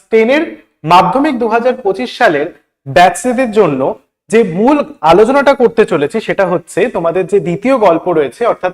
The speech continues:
পান্নালাল প্যাটেলের লেখা অদল বদল, সেই অদল বদল গল্প থেকে দু হাজার পঁচিশ সালের মাধ্যমিক পরীক্ষার্থীদের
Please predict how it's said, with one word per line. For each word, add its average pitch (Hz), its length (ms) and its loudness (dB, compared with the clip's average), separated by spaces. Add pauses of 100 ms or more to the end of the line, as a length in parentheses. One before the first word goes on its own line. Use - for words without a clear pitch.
পান্নালাল 233 480 -2
প্যাটেলের 190 400 -2
লেখা 190 240 -2
অদল 240 420 -2
বদল, 147 360 -4 (320)
সেই 226 220 2
অদল 220 360 4
বদল 277 280 2
গল্প 208 340 2
থেকে 160 480 -4 (160)
দু 175 80 -2
হাজার 247 320 2
পঁচিশ 240 360 -2
সালের 269 200 0
মাধ্যমিক 208 480 0
পরীক্ষার্থীদের 202 920 0